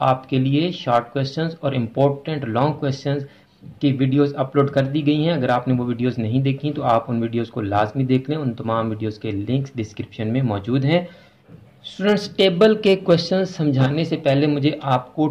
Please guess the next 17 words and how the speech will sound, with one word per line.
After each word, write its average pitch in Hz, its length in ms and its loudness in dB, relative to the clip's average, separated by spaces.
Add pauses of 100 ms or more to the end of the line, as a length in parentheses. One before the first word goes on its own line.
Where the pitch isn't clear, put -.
(140)
total 208 440 0 (320)
और 165 540 4
marginal, 131 840 2 (1160)
ये 165 140 4
जो 170 120 4
दो 143 220 6
terms 151 360 2
हैं, 151 340 0 (920)
ये 165 680 4 (580)
समझाना 131 540 4
बहुत 135 240 2
ज़रूरी 127 320 4
है। 139 280 4 (520)
आपकी 165 400 2
ये 160 180 2
दोनों 143 320 6
terms 160 400 2